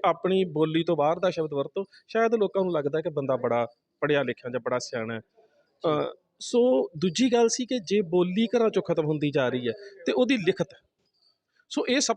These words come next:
ਤੋਂ ਵਧੀਆ ਉਪਰਾਲਾ ਸੀ ਕਿ ਬੱਚਿਆਂ ਨੂੰ ਜਿਹੜੀ ਗੁਰਮੁਖੀ ਲਿਪੀ ਹੈ ਉਹ ਲਿਖਣਾ ਕਿਵੇਂ ਹੈ, ਉਹਦੇ ਅੱਖਰਾਂ ਦੀ ਬਣਾਵਟ ਕੀ ਹੈ, ਉਹ ਕਿਵੇਂ ਲਿਖੇ ਜਾਂਦੇ ਨੇ। ਤੇ ਸਭ ਤੋਂ ਵੱਡੀ ਗੱਲ ਕਿ ਸਾਡੀ ਅੱਜ ਦੀ ਨੌਜਵਾਨ ਪੀੜ੍ਹੀ ਦੇ ਵਿੱਚ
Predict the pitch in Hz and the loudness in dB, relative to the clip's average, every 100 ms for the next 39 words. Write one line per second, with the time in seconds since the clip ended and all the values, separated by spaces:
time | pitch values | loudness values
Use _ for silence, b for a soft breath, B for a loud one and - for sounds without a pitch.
0 | - 262 202 220 233 220 151 143 185 - | 0 0 0 0 -2 0 0 0 -4 -6
1 | 220 240 175 156 - 185 190 175 180 190 | -8 -6 -4 -4 -2 -2 0 -2 -2 -4
2 | - B B - 190 214 139 160 196 202 | -6 B B -2 0 0 2 2 2 0
3 | 220 156 160 - 170 120 - b b 220 | -2 -4 -4 -2 0 0 -2 b b 0
4 | 220 165 170 190 175 156 117 113 120 - | 2 2 2 2 2 0 -4 -6 -8 -14
5 | _ - 170 175 - 190 190 180 156 135 | _ -12 -4 -2 -2 -4 -2 -2 0 0
6 | 127 123 - 131 123 113 b b 202 202 | 0 -4 -6 -4 -4 -6 b b -2 0
7 | 202 170 170 147 156 139 131 139 185 247 | 2 2 2 -2 -2 -2 -2 -2 -4 -4
8 | 247 - 269 240 160 147 165 175 185 160 | -6 -4 -2 -2 -2 0 -2 -2 -6 -4
9 | 147 165 175 b b - 170 156 190 220 | -4 -4 -6 b b -4 -4 -2 -4 -2
10 | 170 143 139 143 139 139 147 147 131 131 | -2 -2 -4 -6 -6 -6 -4 -4 -6 -4
11 | 180 | -2